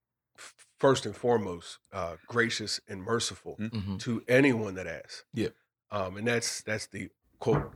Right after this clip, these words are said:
Speaker 1: I hate it, quote unquote, for those listening, uh, but quote unquote, the Old Testament God as well.
Speaker 3: Mm-hmm.
Speaker 1: They sang songs about his grace
Speaker 2: Mm-hmm.
Speaker 1: and his mercy and his forgiveness that endured forever.
Speaker 3: Yeah.
Speaker 1: So he's first and foremost merciful to those that ask.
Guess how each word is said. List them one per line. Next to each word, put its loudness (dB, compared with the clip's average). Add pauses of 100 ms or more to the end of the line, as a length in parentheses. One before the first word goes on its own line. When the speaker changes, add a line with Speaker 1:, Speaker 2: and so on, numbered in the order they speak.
Speaker 1:
I -10
hate -10
it, -18
quote 6
unquote, 2
for -6
those -2
listening, -2 (100)
uh, -2
but -6
quote 0
unquote, -4
the -6
Old -4
Testament -6
God -4
as -18
well. -2 (200)
Speaker 3:
Mm-hmm. -2 (120)
Speaker 1:
They -2
sang 2
songs 4
about -6
his -8
grace -4
Speaker 2:
Mm-hmm. 0
Speaker 1:
and 2
his 0
mercy -2
and -6
his -8
forgiveness -6
that -8
endured -2
forever. -8 (120)
Speaker 3:
Yeah. -2 (320)
Speaker 1:
So 4
he's 0
first 4
and 0
foremost 4
merciful 0
to -10
those -6
that -8
ask. -4